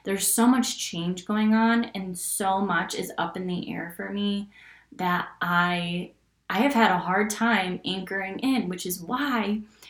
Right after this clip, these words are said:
when I started doing this practice that I'm gonna share in this program,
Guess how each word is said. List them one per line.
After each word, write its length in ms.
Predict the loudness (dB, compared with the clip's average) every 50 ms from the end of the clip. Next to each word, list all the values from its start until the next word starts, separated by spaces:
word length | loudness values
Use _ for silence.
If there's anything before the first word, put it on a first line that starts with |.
| -16 _
when 180 | -8 -4 -2 0
I 180 | 4 6 6
started 380 | 6 4 2 0 -2 0 0 2
doing 300 | 4 4 6 6 6 4
this 140 | 2 2 0
practice 520 | -2 0 0 0 0 0 -2 -6 -6 -6
that 140 | -4 -4 -2
I'm 160 | -2 -2 -2
gonna 160 | -2 -4 -4
share 240 | -4 -4 -4 -6 -6
in 80 | -6 -8
this 140 | -8 -8 -8
program, 640 | -6 -4 -4 -2 0 2 4 6 6 6 4 2